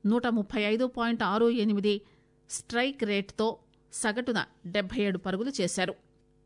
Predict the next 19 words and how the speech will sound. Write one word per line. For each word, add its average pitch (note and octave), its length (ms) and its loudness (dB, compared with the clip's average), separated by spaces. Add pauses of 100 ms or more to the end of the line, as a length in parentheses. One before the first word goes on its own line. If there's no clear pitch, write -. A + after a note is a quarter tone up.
(340)
రైతుల C4 380 0
ఫిర్యాదుల G#3 520 0
పరిష్కారంపై G3 720 -2
కేంద్ర A#3+ 360 -2
వ్యవసాయ G3 440 -2
శాఖ F#3+ 260 -4
మంత్రి F3+ 340 0
శివరాజ్ G3+ 420 -2
సింగ్ F3 340 -2
చౌహాన్ G3+ 360 -2 (140)
నిన్న F#3 340 0 (180)
న్యూఢిల్లీలో G3 560 2
ఒక G#3+ 160 -4
సమావేశం F3+ 600 -2
నిర్వహించారు. E3 560 -2 (400)
ఈ B3 100 4
సమావేశంలో G3+ 720 0 (420)
ఎరువులు, A#3 480 0 (160)
విత్తనాలు, G3+ 640 0